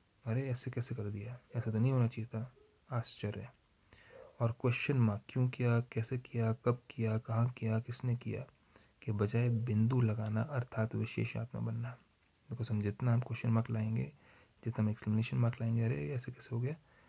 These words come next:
उतने ही हमें नेगेटिव आंसर्स मिलेंगे माया के द्वारा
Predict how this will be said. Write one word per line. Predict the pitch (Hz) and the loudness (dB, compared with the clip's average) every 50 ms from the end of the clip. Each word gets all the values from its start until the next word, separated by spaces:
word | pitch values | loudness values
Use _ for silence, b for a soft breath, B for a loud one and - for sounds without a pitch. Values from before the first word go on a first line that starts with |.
| B B B _ _ | B B B _ _
उतने | 135 127 123 - 139 139 | -6 -4 -2 -2 -2 0
ही | 135 135 143 131 | 0 2 4 4
हमें | 117 110 117 123 | 4 6 6 6
नेगेटिव | 120 117 110 110 107 117 127 123 - - 143 139 - - - | 4 4 4 2 2 0 -2 -2 -2 -4 -4 -6 -6 -4 -2
आंसर्स | 123 113 117 117 - 120 120 | 0 0 2 0 0 0 0
मिलेंगे | 117 107 104 104 107 110 113 135 156 156 | 2 2 2 2 2 0 0 0 -2 0
माया | 135 123 113 110 107 104 107 107 107 | 0 2 2 2 2 2 2 2 2
के | 113 - - 120 | 0 -2 -2 -4
द्वारा | 117 120 - 107 104 107 110 117 - | -2 -2 -4 -4 -4 -6 -8 -10 -10